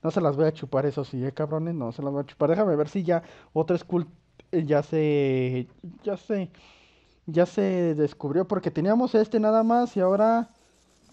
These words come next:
no, todavía no tenemos a ninguno más. O sea que nos faltan más esculturas. No me acuerdo cuántos son. Pero bueno, vecineros, aquí vamos a acabar este le-, juego, este, este episodio de Legend of Zelda Ocarina del Tiempo. Espero que les haya gustado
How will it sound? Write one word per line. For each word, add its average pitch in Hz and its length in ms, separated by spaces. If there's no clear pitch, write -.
no, 185 220
todavía 196 220
no 202 100
tenemos 196 380
a 175 40
ninguno 160 380
más. 147 340
O 160 80
sea 185 280
que 190 140
nos 151 160
faltan 156 280
más 170 140
esculturas. 160 640
No 156 120
me 196 100
acuerdo 190 200
cuántos 185 300
son. 208 260
Pero 247 120
bueno, 403 220
vecineros, 247 420
aquí 226 200
vamos 226 240
a - 20
acabar 208 240
este 202 200
le-, 196 220
juego, 180 360
este, 160 600
este 160 200
episodio 165 340
de 165 100
Legend 160 260
of 151 80
Zelda 165 140
Ocarina 156 260
del 147 140
Tiempo. 156 200
Espero 175 240
que 170 60
les 151 140
haya 156 120
gustado 156 380